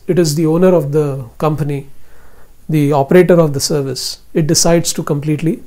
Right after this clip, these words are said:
ban you, right? This kind of power Google has,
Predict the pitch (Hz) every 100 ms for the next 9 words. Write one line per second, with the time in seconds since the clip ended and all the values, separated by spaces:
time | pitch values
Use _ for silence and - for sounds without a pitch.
0 | - - 135 135 135 127 - - - -
1 | - - - - - _ - - - -
2 | - 156 214 - - - - 190 196 -
3 | - - - 170 175 175 - 156 147 131
4 | - 151 143 151 139 151 117 - - -